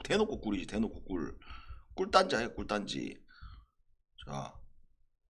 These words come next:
어, 빨리 부러질 건 빨리 부러지게 낫거든. 토리노 경기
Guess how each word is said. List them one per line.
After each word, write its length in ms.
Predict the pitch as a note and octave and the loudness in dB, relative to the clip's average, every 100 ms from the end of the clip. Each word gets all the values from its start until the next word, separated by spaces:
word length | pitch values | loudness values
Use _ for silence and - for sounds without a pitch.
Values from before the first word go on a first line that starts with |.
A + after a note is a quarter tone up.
| - - - - - - - - - - - - - | -20 -18 -14 -12 -10 -10 -12 -14 -14 -16 -18 -20 -14
어, 60 | A#1 A#1 A#1+ A#1 G1+ G1+ - - - _ _ _ - - - - - - - - | -10 -10 -10 -12 -14 -16 -16 -18 -20 _ _ _ -20 -20 -20 -20 -20 -20 -6 2
빨리 220 | C#3+ C#3 - | 4 4 2
부러질 240 | G#2+ - | 0 0
건 100 | - | 0
빨리 220 | C3+ C3+ | 0 0
부러지게 240 | - G#2+ E2 | -4 -6 -6
낫거든. 360 | - - - - - - - - - - | -8 -4 -2 -2 -2 -2 -2 0 0 2
토리노 280 | - - - | 2 4 4
경기 440 | - - - - | 4 4 4 4